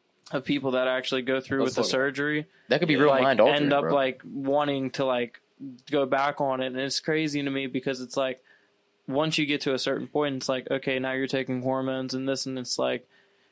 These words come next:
Speaker 1: like, th-, like, the one, it's crazy. Like, they'll say, like, introducing it to kids at a young age. I think, like, it should be brought up to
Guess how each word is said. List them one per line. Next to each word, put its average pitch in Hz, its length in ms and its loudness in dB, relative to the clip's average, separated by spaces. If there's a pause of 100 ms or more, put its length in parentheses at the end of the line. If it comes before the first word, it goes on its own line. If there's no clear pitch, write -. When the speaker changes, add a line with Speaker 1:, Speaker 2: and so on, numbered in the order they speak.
(320)
Speaker 1:
like, 143 300 0 (500)
th-, 160 200 0
like, 151 280 0
the 160 140 0 (100)
one, 185 500 -2
it's 170 240 -2
crazy. 175 480 0
Like, 131 320 0
they'll 143 260 0 (120)
say, 143 280 0
like, 135 280 -2
introducing 139 680 -2
it 131 100 -4
to 127 80 -4
kids 127 280 -4
at 123 60 -4
a 131 40 -2
young 131 260 -4
age. 135 240 -2
I 135 160 0
think, 135 240 -4
like, 131 180 -2
it 135 180 -2
should 139 160 -2
be 135 140 -2
brought 135 420 0
up 139 220 0
to 135 240 0